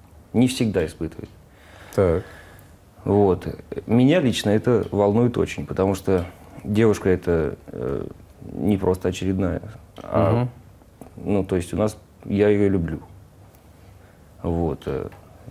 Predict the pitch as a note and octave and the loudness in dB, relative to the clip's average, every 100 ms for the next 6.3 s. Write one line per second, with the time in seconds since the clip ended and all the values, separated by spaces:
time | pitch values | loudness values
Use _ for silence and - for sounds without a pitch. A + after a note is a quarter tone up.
0 | - - - - - - - - - - | -20 -20 -20 -20 -20 -20 -20 -20 -20 -20
1 | - - - - G2+ G2 - F#2+ F#2+ G2 | -20 -20 -20 -6 -2 -2 -2 0 0 2
2 | F#2 D#2+ - E2+ - - - - - - | 0 0 -6 -6 -6 -8 -10 -18 -20 -10
3 | - D#2 E2 E2+ F#2 D#2+ - - - B2+ | -8 -6 -8 -6 -4 -4 -4 -6 -2 -4
4 | - F#2+ - - E2+ E2+ D#2+ D#2 F2 E2 | -4 -10 -12 -12 -8 -4 -4 -4 -4 -4
5 | - F2 - - - - - F#2 G2+ G2 | -6 -8 -8 -10 -12 -16 -8 0 2 2
6 | B2 E2 | 0 -4